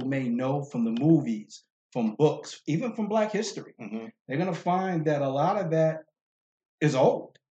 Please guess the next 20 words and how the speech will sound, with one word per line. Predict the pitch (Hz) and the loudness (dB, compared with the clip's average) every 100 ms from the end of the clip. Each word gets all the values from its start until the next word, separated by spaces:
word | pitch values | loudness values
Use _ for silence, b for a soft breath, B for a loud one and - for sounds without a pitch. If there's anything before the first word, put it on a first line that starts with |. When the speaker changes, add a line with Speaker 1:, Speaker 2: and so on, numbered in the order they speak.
| - | -6
Speaker 2:
Mm-hmm. | 120 | 2
Speaker 1:
Not | 135 190 | 6 6
saying | - 214 208 | 4 -4 -2
that | 196 | -2
it's | 185 - | -4 -2
not | 175 156 | 0 0
pertinent, | - 165 - 208 - - _ _ | 2 0 2 -4 -6 -12 _ _
because | 139 147 143 | -4 0 0
a | 135 | 0
lot | 139 175 | 0 0
of | 185 | -2
the | 160 | -4
things | 180 175 165 | -4 -4 -4
he | 165 | -4
talked | - 170 160 | -2 -4 -4
about | 160 160 | -2 0
in | 147 | -2
the | |
very | 139 160 160 | 0 2 2
beginning | 143 135 156 185 214 | 0 -2 -2 -2 -8